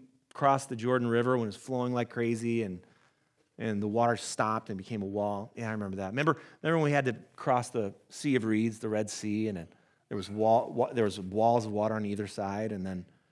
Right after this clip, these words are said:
it closed after us? Remember that? Community needs to tell me when I've forgotten that God actually is faithful.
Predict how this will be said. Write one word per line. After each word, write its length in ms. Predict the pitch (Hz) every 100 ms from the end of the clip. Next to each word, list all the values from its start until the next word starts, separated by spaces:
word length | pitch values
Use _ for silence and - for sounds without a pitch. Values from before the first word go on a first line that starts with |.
| _ _ -
it 80 |
closed 420 | - 110 107 104 - _
after 360 | 110 98 - 101
us? 180 | 104 123
Remember 160 | 131
that? 220 | 135 131 - _ _ _ _ _ _ _ _ _ _
Community 540 | - 139 165 165 127
needs 220 | 113 107 -
to 100 | -
tell 880 | - - 127 127 117 104 85 82 _ _ _ _ _ _ _ _ _
me 500 | 110 117 98 80 73 _ _ _ _ _ _ _ _ _
when 160 | 101 104
I've 220 | 117 113
forgotten 640 | - 101 101 92 92 90 - _ _ _ _ _ _ _ _ _
that 220 | 104 104
God 420 | 123 117 120 120 -
actually 880 | 117 110 104 - 120 107 104 98 95 -
is 320 | 101 92 -
faithful. 600 | - 87 82 - - 123